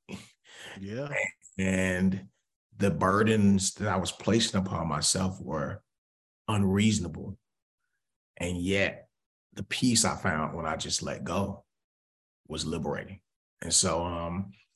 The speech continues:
Speaker 2: you know, people, people might have a lot of opinions, right? <laughs> You know what I'm saying? Like,
Speaker 1: Mm-hmm.
Speaker 2: but, you know, I knew that this is what I need to do. And the interesting thing is that, like, once I was dialed in, like, like any, like I do with doing sports or anything else,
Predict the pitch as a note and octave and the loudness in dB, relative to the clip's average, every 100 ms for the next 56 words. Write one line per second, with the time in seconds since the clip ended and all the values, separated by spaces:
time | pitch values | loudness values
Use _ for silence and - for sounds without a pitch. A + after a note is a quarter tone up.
0 | - A2+ G2+ G2+ E3 G3 - - E3+ F3 | 2 4 4 2 2 2 0 0 2 4
1 | D#3 D3+ B2+ C3 D3 D3 C3 A#2+ A#2 A#2+ | 2 0 0 4 6 6 4 0 0 0
2 | - - - F#2 A2 G#2+ A#2 D3 D3+ G3+ | -2 -6 -6 -6 -2 2 6 8 12 12
3 | E3 D3+ D#3+ D#3 D3+ C3 A#2 A#2 B2+ C3 | 12 12 10 10 8 6 4 -2 -4 -6
4 | F3 D#3 D#3+ B2 - A#2+ A2+ - A2+ A2 | -2 4 4 4 0 0 0 2 2 4
5 | A#2 G#2+ - F2 F#2+ F#2 F#2+ E2+ E2 E2+ | 4 4 2 -2 -2 0 -2 -4 -6 -6
6 | D#2+ D#2 D2+ F#2 F2 E2 F#2 - - - | -8 -8 -4 -4 -2 -6 -10 -16 -20 -20
7 | _ - A#2 G#2+ - D3+ D3+ A#2+ A2 A2 | _ 2 4 4 4 2 4 4 4 4
8 | G#2+ G2 F2 F2+ - D2+ E2 - _ _ | 6 4 2 0 -4 -4 -6 -6 _ _
9 | - A2 G#2+ G#2 G2+ F#2 F2+ E2 F#2 F#2+ | -2 0 2 4 4 2 0 2 4 4
10 | G2 A2 A#2 A#2+ A2 C#2+ - - B2 B2 | 4 4 4 4 0 -4 -6 -4 0 4
11 | A2+ A2 A2 G#2+ G2+ F#2+ G2 G#2 A2 - | 4 4 2 2 4 6 6 6 4 2
12 | F2+ F#2 - G#2 G#2 G#2+ A#2 B2+ A2 - | 0 0 0 0 2 2 2 2 0 -4